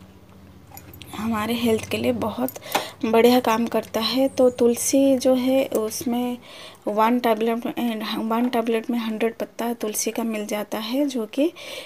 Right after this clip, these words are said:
हमारे, अ, शरीर में immunity को बढ़ाने के लिए मदद करता है। और अगर हम पता लगाए ब्राह्मी, ब्राह्मी जो है हमारे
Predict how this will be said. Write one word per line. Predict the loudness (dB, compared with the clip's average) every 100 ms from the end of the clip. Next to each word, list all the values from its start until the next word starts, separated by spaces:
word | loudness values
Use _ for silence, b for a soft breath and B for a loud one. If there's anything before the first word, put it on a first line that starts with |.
| B -8
हमारे, | -4 -2 0 0 0
अ, | -2 -4 -4
शरीर | -4 -4 -4
में | -4 -4 -4
immunity | -4 -6 -6 -4
को | 0
बढ़ाने | 0 0 -4 -6
के | -4
लिए | -4
मदद | -2 -4 -6 -8
करता | -8 -8 -6
है। | -4 -2 -4 -6 B B B -6
और | -2 0 0 0 0 0 -4 -6
अगर | -4 -2
हम | -2 -4 -6 -8 -10
पता | -10 -6
लगाए | -4 0 -2
ब्राह्मी, | 0 -2 0 4 4
ब्राह्मी | 4 4 6 6
जो | 6 4
है | 4 2 4 4 2
हमारे | -2 -4 -2 0 0